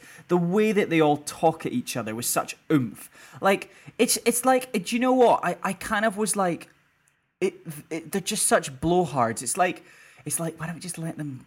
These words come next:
go into a room and disconnect all the buttons so they don't have any power? We just leave them and let the real adults figure shit out. Like, the f-, I, f-, I, I cannot stand. No, I just, I'm, I <laughs> genuinely can't do it. Um, the way they say Mothra,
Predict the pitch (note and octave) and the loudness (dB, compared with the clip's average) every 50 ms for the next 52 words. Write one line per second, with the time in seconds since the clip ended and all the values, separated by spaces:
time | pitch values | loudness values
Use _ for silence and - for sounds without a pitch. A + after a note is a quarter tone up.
0 | _ - - C#3+ D3 D3 D3 D3 - C#3+ C3+ A#2 A#2+ B2+ A#2+ A2 G#2+ G#2+ G#2+ - | _ -10 -4 -2 0 0 -2 -2 -6 -6 -6 -4 -2 -2 -2 -2 -4 -8 -8 -8
1 | C#3 C3 - - - D3+ C#3+ - - - C3+ C3 A#2+ - - C3 - A#2 G#2+ G2+ | -10 -10 -10 -10 -6 -6 -6 -6 -6 -8 -8 -6 -6 -4 -4 -4 -4 -4 -6 -10
2 | - C3 D3 E3 E3 - D#3 D#3+ D#3+ D#3 D3+ C3+ C3 - - - C#3 A2 G2 G2 | -8 -6 -6 -6 -6 -8 -8 -8 -6 -6 -6 -6 -8 -8 -8 -6 -6 -6 -6 -6
3 | G#2 A2+ D3 C#3+ - C3 B2 B2+ C3 B2+ B2+ B2 - - G#2+ G2 G#2+ A#2 B2+ C#3 | -10 -10 -12 -12 -12 -10 -8 -6 -6 -6 -6 -6 -8 -10 -12 -10 -8 -6 -4 -4
4 | B2+ - C3+ A#2+ B2 C#3 C#3 B2+ A#2+ A2+ A2 A2 - - - - - - - B2+ | -4 -4 -6 -8 -6 -6 -4 -4 -4 -6 -8 -10 -14 -16 -16 -16 -16 -14 -12 -12
5 | A2+ A#2 G#2 - - - - - G#2 G#2 G2+ - - - - - - _ - D3 | -12 -10 -10 -10 -10 -10 -10 -10 -12 -14 -14 -16 -18 -20 -20 -20 -18 _ -10 -8
6 | D3 - - - - - _ _ - - D3+ - - - - - - - - - | -8 -8 -10 -16 -20 -20 _ _ -16 -14 -12 -12 -12 -12 -12 -12 -14 -14 -16 -16
7 | - - - - - - - - - - - F#3 E3 D3+ C3 - - - - - | -16 -16 -18 -18 -20 -20 -20 -20 -18 -12 -8 -6 -6 -6 -6 -8 -10 -14 -14 -10
8 | - C#3 C3 B2 B2+ - - - _ - F3+ G3+ - - - - - - _ _ | -8 -8 -8 -8 -10 -12 -16 -16 _ -2 -2 0 -2 -2 -6 -14 -18 -20 _ _
9 | _ _ _ _ _ _ _ _ _ _ _ - - - - - E3+ D#3+ - - | _ _ _ _ _ _ _ _ _ _ _ -16 -14 -12 -8 -6 -4 -4 0 2
10 | D3+ D3+ D3+ - - D#3 C3+ - - - - - A#3+ G#3+ G#3 G3 - - - F3+ | 2 2 2 2 2 2 2 2 -2 -2 2 4 4 4 4 2 2 2 0 -2
11 | - - - - - A3 C4 C#4 - - F#3+ F#3 D#3+ B2+ - - - - - - | -2 -2 -4 0 4 4 4 4 2 0 0 0 0 0 -4 -10 -14 -20 -20 -20
12 | - - - - D3+ D#3 D#3+ D#3+ D#3+ - C3+ E3+ D#3 D#3+ F3 F#3 F3+ F#3+ F#3 - | -10 2 6 8 8 8 8 4 2 2 2 2 4 6 6 4 4 4 2 0
13 | - F#3+ F3+ F3 E3+ F3 F#3 F3+ - - - G#3 G#3+ G#3 | 0 0 0 2 4 2 2 0 -2 -6 -2 -2 -2 -2